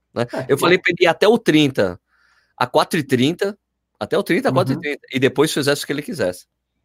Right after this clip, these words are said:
Speaker 1: Entendeu?
Speaker 2: Aí
Speaker 1: Acho que
Speaker 2: vê
Speaker 1: o
Speaker 2: o
Speaker 1: cara,
Speaker 2: que, <laughs> vê o que rola, né?
Speaker 1: e daí fez bem, a prova fez
Speaker 2: É
Speaker 1: um
Speaker 2: muito
Speaker 1: split
Speaker 2: bom.
Speaker 1: negativo bonito. Ah, legal a prova, cara, eu queria realmente voltar lá e correr a maratona. Um dia,
Speaker 2: É,
Speaker 1: quem sabe?
Speaker 2: enfim,
Speaker 1: Quem
Speaker 2: né?
Speaker 1: sabe
Speaker 2: Hum.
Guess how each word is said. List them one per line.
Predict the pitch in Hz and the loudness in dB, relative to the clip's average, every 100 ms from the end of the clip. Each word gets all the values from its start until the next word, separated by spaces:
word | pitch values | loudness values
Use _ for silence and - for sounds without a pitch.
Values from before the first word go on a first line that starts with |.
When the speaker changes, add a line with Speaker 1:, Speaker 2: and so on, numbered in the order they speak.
| _ | _
Speaker 1:
Entendeu? | - 104 90 | -12 -2 -2
Speaker 2:
Aí | |
Speaker 1:
Acho | 131 | 0
que | 120 | 0
Speaker 2:
vê | |
Speaker 1:
o | 139 | 0
Speaker 2:
o | |
Speaker 1:
cara, | 131 | 0
Speaker 2:
que, | 139 110 - _ _ _ _ _ _ 156 139 | -2 -4 -12 _ _ _ _ _ _ -4 -4
<laughs> | 110 | -2
vê | 113 | -2
o | 131 | -2
que | 143 | -4
rola, | 127 113 95 92 | -4 -4 -4 -8
né? | 110 - _ _ _ _ 151 | -10 -14 _ _ _ _ -20
Speaker 1:
e | 202 | -12
daí | 98 - | -12 -10
fez | - 135 | -10 -10
bem, | - 92 107 _ | -8 -8 -10 _
a | |
prova | _ - - | _ -16 -14
fez | - 98 | -12 -8
Speaker 2:
É | |
Speaker 1:
um | 104 | -8
Speaker 2:
muito | 123 | -8
Speaker 1:
split | 143 104 | -8 -8
Speaker 2:
bom. | |
Speaker 1:
negativo | 110 107 - - | -6 -8 -10 -18
bonito. | - 95 92 - _ _ _ _ _ _ _ | -6 -2 -2 -4 _ _ _ _ _ _ _
Ah, | 185 180 | 2 4
legal | 233 208 165 | 6 6 4
a | |
prova, | 156 139 117 | 4 4 4
cara, | 131 117 | 2 2
eu | 117 - - | 0 -6 -12
queria | 151 170 | -6 -4
realmente | 147 151 131 123 | -2 -4 -6 -8
voltar | 123 110 - | -6 -6 -4
lá | 104 98 | -6 -8
e | |
correr | 104 98 | -10 -12
a | 101 | -10
maratona. | 101 98 - 92 98 _ _ _ _ _ _ _ _ - | -10 -10 -12 -16 -16 _ _ _ _ _ _ _ _ -20
Um | - | -16
dia, | - | -10
Speaker 2:
É, | 349 - | -4 -2
Speaker 1:
quem | |
sabe? | 123 - 240 190 | -2 -6 -2 -2
Speaker 2:
enfim, | 135 135 110 | 0 0 0
Speaker 1:
Quem | 101 131 | 0 0
Speaker 2:
né? | 127 | 4
Speaker 1:
sabe | 156 151 131 | 4 4 2
Speaker 2:
Hum. | 123 | 0